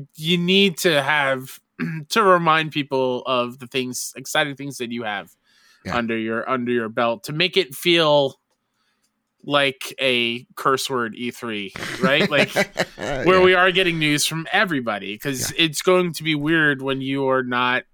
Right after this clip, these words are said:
Speaker 1: you have nothing to show.
Speaker 2: Yeah.
Speaker 1: Right? Even when,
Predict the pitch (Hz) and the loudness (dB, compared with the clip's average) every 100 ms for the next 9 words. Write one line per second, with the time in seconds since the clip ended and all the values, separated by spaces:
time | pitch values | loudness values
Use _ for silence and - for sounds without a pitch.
0 | _ _ _ _ _ _ _ _ _ _ | _ _ _ _ _ _ _ _ _ _
1 | _ 160 165 143 135 151 165 175 - 160 | _ -2 0 0 -2 -2 2 2 0 -4
2 | - 139 - 143 117 95 - _ _ _ | -2 -2 2 2 2 0 -8 _ _ _
3 | 90 - 175 196 226 220 220 208 180 | -4 2 2 4 2 2 2 2 2